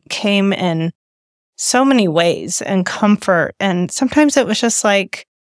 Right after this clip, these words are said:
hearing a song on the radio. I wonder how many of you have had that experience where just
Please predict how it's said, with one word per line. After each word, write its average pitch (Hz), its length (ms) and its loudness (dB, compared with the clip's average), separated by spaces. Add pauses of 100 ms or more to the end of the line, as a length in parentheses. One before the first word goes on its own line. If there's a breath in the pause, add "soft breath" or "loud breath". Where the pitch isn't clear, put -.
(360)
hearing 262 320 2
a 226 80 2
song 208 380 4
on 175 160 4
the 170 100 2
radio. 180 340 4
I 143 140 2
wonder 185 480 4
how 202 120 0
many 202 200 4
of 185 80 0
you 190 140 2
have 175 80 -4
had 202 240 -2
that 175 140 2
experience 202 680 -2
where 190 140 0
just 208 360 -4